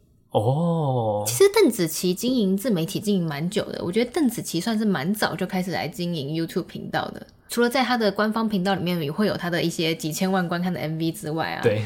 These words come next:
Speaker 2: 她最近还当起了木工，你知道吗？
Speaker 1: <laughs> 什么样的木工啊？
Speaker 2: 就是她就自己做，自己打木头。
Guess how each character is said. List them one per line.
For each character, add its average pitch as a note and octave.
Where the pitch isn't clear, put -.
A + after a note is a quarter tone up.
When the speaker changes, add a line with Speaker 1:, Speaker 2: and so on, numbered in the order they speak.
Speaker 2:
她 A#3+
最 A#3
近 G#3
还 D#3+
当 F#3
起 F3
了 C#3
木 F#3
工， D#3+
你 D3
知 C3+
道 C#3+
吗？ D#3
Speaker 1:
<laughs> -
什 -
么 C3
样 D#3+
的 C#3
木 A#2+
工 G2+
啊？ G2+
Speaker 2:
就 B3
是 A#3
她 A3+
就 A#3+
自 A#3+
己 E3
做， F3
自 A3
己 -
打 -
木 F#3
头。 F3